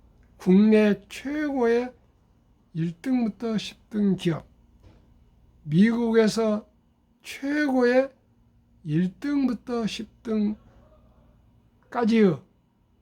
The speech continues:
이십 개 종목에 분산 투자하신다면 배당도 있고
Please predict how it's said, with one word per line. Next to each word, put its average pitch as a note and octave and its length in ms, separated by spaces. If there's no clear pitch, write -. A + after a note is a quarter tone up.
이십 G#3+ 640
개 G#3 260
종목에 E3+ 640
분산 G#3+ 640
투자하신다면 G#3+ 960
배당도 A3 580
있고 E3+ 400